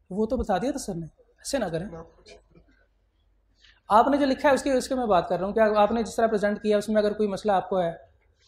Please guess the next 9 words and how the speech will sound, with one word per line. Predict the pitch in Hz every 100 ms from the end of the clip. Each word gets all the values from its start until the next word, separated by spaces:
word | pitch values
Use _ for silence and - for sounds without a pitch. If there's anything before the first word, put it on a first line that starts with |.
| _ _ _ _ _ -
क्योंकि | 226
individually | 233 214 214 247
आके | 233 220
फिर | 226 220
एक | 214 226
एक | 202
बच्चे | 190 214
को | 214
बताना, | 214 196 185 190